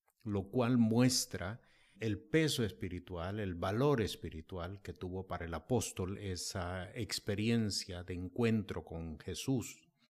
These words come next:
Quiero tomar esta primera pregunta para desarrollar una serie de enseñanzas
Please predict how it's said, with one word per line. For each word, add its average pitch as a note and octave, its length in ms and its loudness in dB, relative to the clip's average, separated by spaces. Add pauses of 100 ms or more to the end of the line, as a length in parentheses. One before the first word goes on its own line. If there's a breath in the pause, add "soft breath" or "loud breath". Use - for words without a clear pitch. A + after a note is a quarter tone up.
(240)
Quiero D3 260 6
tomar C#3+ 440 4
esta B2 420 2
primera A#2 420 0
pregunta A2 600 -2
para F#2+ 240 -2
desarrollar F#2 680 -2
una G#2+ 260 -2
serie G2+ 340 -2
de G2 100 0
enseñanzas G2 1300 -2